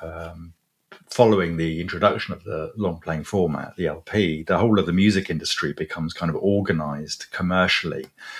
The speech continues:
around the double the format of the seven inch and, and the album. And the, the, the strategy becomes that the money, as far as I'm aware, uh, I'm not a, you know, this isn't the kind of the,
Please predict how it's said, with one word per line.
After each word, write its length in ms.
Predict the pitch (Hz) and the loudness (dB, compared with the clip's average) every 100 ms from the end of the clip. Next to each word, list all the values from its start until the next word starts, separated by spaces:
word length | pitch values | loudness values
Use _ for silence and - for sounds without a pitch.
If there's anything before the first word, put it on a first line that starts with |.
| - - - - | -14 -16 -8 0
around 880 | 92 95 90 80 80 73 76 - - | 2 4 4 4 0 -2 -4 -6 -8
the 80 | 90 | -4
double 400 | 85 104 98 85 | 4 4 4 0
the 100 | 85 | -2
format 480 | - 107 95 80 73 | 0 2 4 2 -2
of 100 | - | -4
the 80 | 82 | -2
seven 320 | - 82 82 | 0 0 0
inch 180 | 73 - | -2 -2
and, 240 | 90 78 | -2 -2
and 160 | 82 82 | -2 0
the 80 | 101 | 4
album. 460 | 107 95 85 - 80 | 4 2 -4 -6 -4
And 140 | 85 | -4
the, 420 | 85 - - 85 - | -2 -2 -4 -6 -8
the, 280 | 85 80 80 | -8 -8 -10
the 100 | 92 | -6
strategy 600 | - - 117 95 - 80 | -2 2 2 2 -6 -10
becomes 800 | 73 - - 82 73 73 - - - - - - _ - | -8 -8 -6 -6 -6 -8 -10 -12 -14 -20 -20 -20 _ -12
that 160 | 90 | -6
the 80 | 92 | 0
money, 400 | 98 117 127 107 | 4 6 6 4
as 160 | 110 - | 0 4
far 200 | 165 139 | 6 6
as 120 | 101 | 4
I'm 140 | 82 | 0
aware, 360 | 78 76 67 - _ _ - - | -2 -4 -8 -10 _ _ -20 -16
uh, 120 | 101 | -10
I'm 100 | 92 | -6
not 180 | 92 92 | -4 -2
a, 220 | 80 76 - | -4 -6 -10
you 80 | 92 | -10
know, 120 | 76 | -10
this 220 | 82 - | -10 -12
isn't 180 | - - | -12 -16
the 60 | - | -14
kind 200 | 82 73 | -12 -12
of 140 | - | -14
the, 120 | 85 | -18